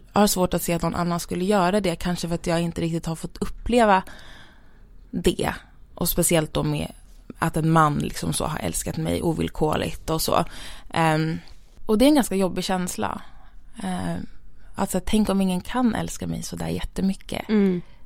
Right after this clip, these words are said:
Speaker 1: Ehm, för att jag känner mig just ganska trasig. Jag är ganska splittrad på något sätt. Eh, och väldigt tom ibland. Och då blir det så här, vem kan älska det här tomma hålet som jag bär på? Eller, eller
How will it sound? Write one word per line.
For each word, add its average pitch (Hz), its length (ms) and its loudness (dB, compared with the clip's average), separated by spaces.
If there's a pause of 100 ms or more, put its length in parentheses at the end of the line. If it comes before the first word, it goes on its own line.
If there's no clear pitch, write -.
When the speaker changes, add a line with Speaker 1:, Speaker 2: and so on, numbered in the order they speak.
(200)
Speaker 1:
Ehm, 170 600 -2 (600)
för - 140 -2
att 175 80 2
jag 170 100 2
känner 170 220 2
mig 160 120 2
just 156 200 -2
ganska 165 300 -2
trasig. - 720 -2 (720)
Jag 185 100 -6
är - 60 -6
ganska 170 240 -2
splittrad - 800 -4
på - 120 -8
något - 140 -4
sätt. - 520 -8
Eh, 170 380 -2 (260)
och 175 300 -4
väldigt 170 240 2
tom 190 320 6
ibland. - 380 0
Och 170 60 -4
då 175 80 -2
blir 180 160 0
det 175 60 0
så 165 100 0
här, 165 40 0
vem 175 220 2
kan 180 140 -2
älska 175 320 0
det 175 60 -2
här 175 60 -4
tomma 170 340 0
hålet 156 360 2
som 160 140 0
jag 151 180 0
bär 151 220 0
på? 151 360 0
Eller, 160 400 0 (800)
eller 165 500 2